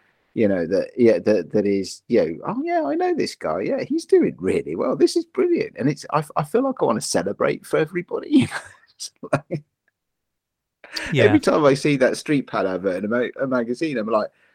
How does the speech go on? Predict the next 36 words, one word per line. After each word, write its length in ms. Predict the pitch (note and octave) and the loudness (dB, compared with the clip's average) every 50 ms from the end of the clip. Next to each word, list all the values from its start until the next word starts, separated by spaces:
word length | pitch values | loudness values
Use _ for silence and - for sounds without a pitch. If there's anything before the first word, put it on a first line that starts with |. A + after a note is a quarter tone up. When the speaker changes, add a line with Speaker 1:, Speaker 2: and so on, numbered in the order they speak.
| _ _ _ _ _ _ _ | _ _ _ _ _ _ _
Speaker 1:
you 120 | - A#3 | 0 2
know, 140 | F#3+ C#3 - - _ _ _ _ _ _ _ _ - | 4 4 2 0 _ _ _ _ _ _ _ _ -8
"Hey, 320 | - F#4+ G4+ F4+ A#3+ B3 - | -4 -2 0 2 2 0 0
I 100 | - - | 0 0
know 220 | C4 B3 F4 F#4+ E4+ | 2 6 8 8 6
him. 360 | F3+ - B2 D#3 G#3+ D#4+ C#4+ B3+ | 6 6 4 4 4 2 -2 -6
It's 120 | F4 - | -8 -8
brilliant. 500 | - - D4 D4+ F#4+ F4 G#3+ C#3 - - | -4 -4 -2 2 2 4 4 4 2 0
Well 180 | - C4+ E4 C#4+ | -2 -2 -2 -2
done." 360 | - - - E4+ D4 - - | -2 -2 -2 -2 -2 -4 -2
<laughs> 80 | - - A2+ - - _ _ - - - - - _ - | 2 2 2 2 0 _ _ -20 -20 -20 -20 -20 _ -20
It's 160 | - - - | -20 -18 -14
like 560 | - B2+ - - C#3+ C#3 - _ - C#3 - _ _ _ _ _ _ _ _ _ _ _ _ _ | -14 -12 -8 -4 -6 -6 -6 _ -14 -14 -14 _ _ _ _ _ _ _ _ _ _ _ _ _
Speaker 2:
Yeah. 300 | - B2 A2+ G#2+ A2 B2 - - - - - - _ | -4 -2 -2 -2 -2 -4 -8 -10 -12 -12 -14 -16 _
Speaker 1:
So, 200 | - - A2 F#2+ - - - - - - - - - | -2 -2 -2 -2 -2 -6 -20 -20 -20 -20 -16 -4 0
I, 60 | - | 0
yeah, 260 | D#3 C3 C3 A2+ G2+ E2 | 4 4 6 4 4 4
I, 200 | A#2 A#2+ A#2 F2 - - | 4 4 2 2 0 -2
I, 220 | G2+ F#2+ E2+ - - - - | -2 -2 -2 -4 -8 -8 -4
I 140 | - F#2 E2+ | -2 -2 0
love 200 | D2+ D2 D2 - | -2 -4 -8 -10
this 120 | - - | -12 -8
sort 120 | - E2 | -6 -6
of 60 | C#2+ D2 | -4 -4
thing. 140 | F2 E2 | -4 -2
Anyway, 300 | - C#3 C3 C3 A2+ G2 | 2 4 6 6 6 4
the 100 | F#2 - | 2 0
Fugu 400 | - - D#3 D3+ C3+ - G#2+ F#2+ | -2 2 4 4 4 4 2 -2
film, 220 | - - F#2 D#2 D2+ | 0 0 -2 -2 0
right? 240 | D2 G#2 A#2+ B2 F2 | 2 2 2 2 2
So 100 | - A2+ | 0 0
this 160 | A2 C3+ C#3 - | 0 0 2 0
is, 160 | B2 G#2+ - | -2 -2 -2
yeah, 260 | - A2 B2+ B2 F#2 - | 0 2 2 2 2 0
so, 360 | - - - A2 G2+ F#2 F#2 - - | -2 0 2 2 2 2 0 -2 -4
uh, 180 | - G#2 F#2+ | -4 -4 -4